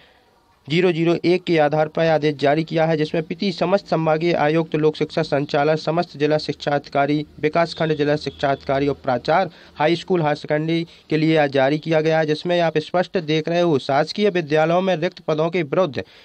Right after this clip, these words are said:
अतिथि शिक्षकों को हेतु ऑनलाइन आवे-, आवेदन व्यवस्था की गई थी, जिसमें फ्रेंड,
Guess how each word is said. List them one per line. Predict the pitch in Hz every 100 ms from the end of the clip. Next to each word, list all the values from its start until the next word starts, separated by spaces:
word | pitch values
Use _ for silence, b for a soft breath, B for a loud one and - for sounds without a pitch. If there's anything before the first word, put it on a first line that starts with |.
| B
अतिथि | 147 196 202 202
शिक्षकों | 170 - - 175
को | 180
हेतु | 160 165 175 143 -
ऑनलाइन | 139 160 185 190
आवे-, | 165 151 151
आवेदन | 147 151 160 175
व्यवस्था | 160 147 151 - 165
की | 156
गई | 151 143
थी, | - 123
जिसमें | 135 - 180
फ्रेंड, | 180 175 180